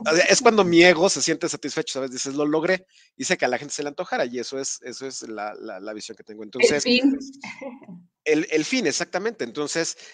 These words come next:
Speaker 1: si te dijera, "Oye, me voy a, a lo mejor a dedicar a la fotografía de moda", eh,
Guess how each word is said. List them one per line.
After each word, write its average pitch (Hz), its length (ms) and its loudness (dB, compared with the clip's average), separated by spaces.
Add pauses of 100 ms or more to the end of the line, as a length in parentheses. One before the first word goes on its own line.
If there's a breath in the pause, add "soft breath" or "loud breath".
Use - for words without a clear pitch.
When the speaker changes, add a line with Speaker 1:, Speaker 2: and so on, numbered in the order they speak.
(120 loud breath)
Speaker 1:
si - 180 -2
te 165 120 0
dijera, 180 280 6
"Oye, 160 200 6
me 127 100 -2
voy 160 180 2
a, 123 520 2
a 110 40 -2
lo 120 140 -4
mejor 127 320 -4
a 135 40 -2
dedicar 113 400 -10
a 156 60 -4
la 143 100 -6
fotografía 120 360 -12
de 143 60 -10
moda", 156 200 -4 (280)
eh, 392 260 0